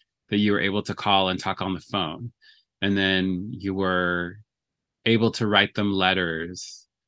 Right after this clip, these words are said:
um, like, send them an email once a week on every Monday, which was, like, your break day where you got to, like, do your laundry and clean your house. And you could write them a letter once a week,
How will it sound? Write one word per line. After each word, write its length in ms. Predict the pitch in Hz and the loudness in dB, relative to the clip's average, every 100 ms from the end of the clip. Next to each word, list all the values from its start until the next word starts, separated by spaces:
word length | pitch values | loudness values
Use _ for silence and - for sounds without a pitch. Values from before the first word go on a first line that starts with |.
| _ _ - | _ _ -2
um, 460 | 95 90 87 87 | 0 2 0 -2
like, 160 | 90 90 | -4 -4
send 240 | - 113 | 0 0
them 120 | 104 95 | 2 0
an 80 | |
email 680 | 95 95 95 90 85 82 82 | -2 -2 0 0 -2 -4 -2
once 240 | 98 98 107 | -2 -2 -2
a 60 | |
week 320 | 98 87 - - - | -4 -4 -8 -18 -6
on 120 | 98 | -4
every 220 | 95 95 | -2 -2
Monday, 380 | 92 92 92 87 | 0 0 2 0
which 180 | 87 - | -2 -6
was, 140 | 95 | -6
like, 160 | 92 85 | -6 -4
your 100 | 92 | -4
break 320 | 87 85 - | -2 -4 -2
day 300 | 147 143 143 | 2 4 4
where 80 | 123 | 4
you 100 | 95 | 2
got 140 | 90 | -2
to, 80 | 90 | -2
like, 160 | 92 82 | -6 -2
do 80 | 104 | 0
your 120 | 98 | 2
laundry 440 | 104 107 95 85 | 2 2 0 -2
and 100 | 82 | -4
clean 180 | 90 101 | -4 -4
your 120 | 92 | 0
house. 500 | 101 104 90 92 - | 2 2 2 -2 -8
And 240 | 85 80 - - - - _ _ | -10 -12 -16 -20 -20 -20 _ _
you 80 | 107 | 0
could 140 | - | 2
write 180 | 107 98 | 4 4
them 120 | 107 | 2
a 60 | 101 | 2
letter 300 | 95 92 104 | 2 4 4
once 220 | 120 123 | 2 0
a 60 | 139 | 2
week, 220 | 147 | 2